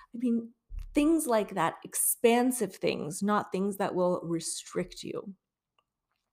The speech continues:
After you've done that, super huge,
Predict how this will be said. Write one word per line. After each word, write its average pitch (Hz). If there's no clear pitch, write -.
After 254
you've 277
done 220
that, -
super 262
huge, -